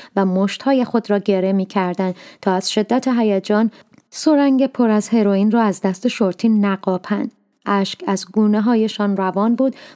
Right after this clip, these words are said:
و زیر لب فحش می‌دادند و لب‌های خود را می‌گزیدند. سپس به نوبت این زهر را به داخل رگ‌های برجسته خود تزریق کردند. من قبل از اون منظره‌ای را که تا این حد جهنمی باشه ندیده بودم.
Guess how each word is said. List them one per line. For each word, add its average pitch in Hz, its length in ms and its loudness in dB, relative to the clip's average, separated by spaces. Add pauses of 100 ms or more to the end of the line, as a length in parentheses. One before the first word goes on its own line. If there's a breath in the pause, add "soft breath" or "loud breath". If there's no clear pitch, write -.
و 208 100 2
زیر 233 300 0
لب 269 180 2 (100)
فحش 214 320 -2
می‌دادند 185 500 -2 (300 loud breath)
و 208 40 0
لب‌های 208 500 0
خود 214 260 -2
را 202 100 2
می‌گزیدند. 190 720 -2 (600)
سپس 285 460 0
به 214 300 0
نوبت 214 420 0 (300 loud breath)
این 247 220 2
زهر 214 360 -2
را 214 100 2
به 202 160 -2
داخل 233 520 0
رگ‌های 208 400 0
برجسته 196 680 -2
خود 233 260 -4
تزریق 196 420 -2
کردند. 190 520 -6 (760 soft breath)
من 359 220 0
قبل 214 240 2
از 202 180 0
اون 269 200 2
منظره‌ای 208 540 2
را 247 100 0
که 247 120 -4
تا 226 200 -2
این 247 260 0
حد 233 240 0
جهنمی 185 640 -2
باشه 208 380 0
ندیده 208 480 0
بودم. 208 300 -4